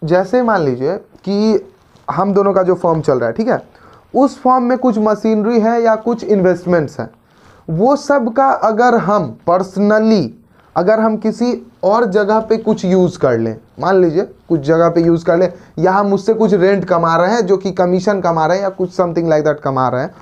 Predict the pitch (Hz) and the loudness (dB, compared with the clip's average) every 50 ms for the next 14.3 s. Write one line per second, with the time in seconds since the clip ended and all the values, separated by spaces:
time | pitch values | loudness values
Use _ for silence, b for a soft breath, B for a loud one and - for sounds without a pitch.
0 | B B B B 208 226 226 226 - 196 - - - - - 170 170 170 175 185 | B B B B 0 0 0 0 -4 -4 -4 -4 -8 -2 0 0 0 2 2 0
1 | 185 170 175 170 170 170 165 160 - 160 147 135 151 151 175 180 190 185 190 - | 0 2 2 2 4 2 2 2 2 -2 0 2 2 2 4 2 2 0 -4 -2
2 | - 185 190 220 226 220 196 214 208 214 196 185 185 - 196 185 180 185 190 175 | 0 2 2 2 2 0 0 0 0 2 2 0 -2 -2 -2 -2 0 0 0 0
3 | 175 156 143 139 131 120 - 123 120 - 131 120 B B B B B B B B | 0 0 0 -2 -4 -4 -4 -6 -6 -6 -12 -16 B B B B B B B B
4 | B B - 233 254 277 277 247 - - _ _ _ _ _ _ _ _ _ _ | B B 0 2 4 4 2 2 0 -6 _ _ _ _ _ _ _ _ _ _
5 | - 226 214 - - - - 277 277 269 190 165 208 240 254 214 269 294 254 226 | -2 -2 -2 -2 -2 -4 -2 0 0 0 0 0 0 0 2 2 2 2 2 0
6 | 240 226 226 220 208 196 196 185 - 202 185 170 156 143 135 127 127 139 156 185 | 0 0 0 0 2 0 0 0 0 -2 -2 -2 -2 -2 0 0 0 0 0 -2
7 | 208 196 214 190 165 160 196 202 208 202 262 262 - 214 208 - - 233 233 233 | -2 -2 -2 -4 0 2 2 2 2 2 0 -2 -2 -4 -6 -4 -2 -4 -4 -2
8 | - 208 196 190 190 247 226 165 160 135 117 117 - - b b b b b b | 0 0 0 0 2 2 2 2 2 0 -2 -4 -6 -8 b b b b b b
9 | b 160 185 240 269 - 254 240 233 262 240 247 247 240 240 226 233 226 226 220 | b 0 2 2 2 2 0 0 0 0 0 0 0 0 0 2 2 0 0 0
10 | 214 214 214 180 165 - 135 139 131 - - - - 160 196 220 208 233 220 240 | -2 0 0 0 -2 0 -2 -4 -2 -2 -4 -2 -2 -2 -2 0 0 0 0 2
11 | 233 220 226 226 220 220 202 180 156 160 143 127 127 120 117 113 117 - - b | 2 2 2 2 2 2 0 0 0 0 -2 -2 -2 -4 -4 -6 -8 -12 -16 b
12 | b b b b b 147 151 190 220 233 196 240 269 269 - 226 220 202 202 226 | b b b b b 0 2 2 2 4 2 2 0 0 0 0 -2 0 0 0
13 | 285 302 302 - _ _ _ _ - - - - 202 208 196 185 180 165 143 135 | 0 -2 -2 -4 _ _ _ _ -20 -10 -2 0 0 0 0 0 0 0 0 0
14 | 127 120 113 117 110 113 | -2 -4 -6 -8 -10 -14